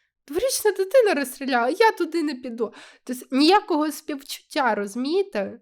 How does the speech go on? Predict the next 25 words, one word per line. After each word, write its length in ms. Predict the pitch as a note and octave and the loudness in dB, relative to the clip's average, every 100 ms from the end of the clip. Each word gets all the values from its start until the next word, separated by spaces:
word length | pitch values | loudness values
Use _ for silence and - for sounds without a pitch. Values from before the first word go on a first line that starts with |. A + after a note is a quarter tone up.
| _ | _
Заради 480 | - C4 F4 G4+ E4 | -4 2 4 4 2
своєї 340 | - D#4+ D#4+ | -2 -2 -2
мети 440 | D#4 D4 - A#3+ C#4 | 0 -2 -4 -4 -2
вона 220 | B3 A3+ | -2 -4
також 340 | A3+ A3+ G#3+ | -6 -6 -6
готова 680 | - G#3 G#3 A#3+ C4+ D4 B3 | -6 -8 -6 -4 -2 -2 -2
там 360 | A#3 A3+ G#3 G#3+ | -6 -4 -6 -4
на 140 | A3+ | -4
все, 560 | C4+ - - - A#3+ C4 | -4 -4 -4 -2 0 0
вона 240 | B3 A#3+ | -4 -8
сказала, 640 | A#3+ B3+ B3+ C4 C4+ B3+ B3 | -8 -8 -6 -4 -4 -2 -4
що 160 | B3 | -4
вона 160 | C4 C#4 | -6 -4
готова 320 | C4 C#4+ C#4+ | -4 -4 -4
принижуватись, 1000 | C#4 D4+ D4 B3+ C#4+ B3+ A3+ A#3 A#3 G3+ | -2 -2 -2 -2 -4 -4 -6 -8 -12 -14
вона 180 | A3+ C4 | -10 -8
готова 340 | C#4+ C#4+ D4+ | -8 -10 -10
терпіти 520 | C4+ D#4 D4 D#4 D4+ D#4 | -8 -8 -8 -10 -8 -10
все, 560 | - - B3+ B3+ A#3 | -8 -6 -2 0 -2
вона 200 | A#3 A3+ | -6 -10
готова 340 | C4 C4 C#4+ C#4 | -12 -10 -10 -10
там 200 | C#4+ C#4 | -12 -12
переступати 600 | D4 C4+ B3+ D4 D4 C#4 | -12 -12 -8 -6 -6 -8
через 380 | - C#4+ C4+ - | -12 -10 -8 -8
себе. 300 | B3 A3 | -4 -4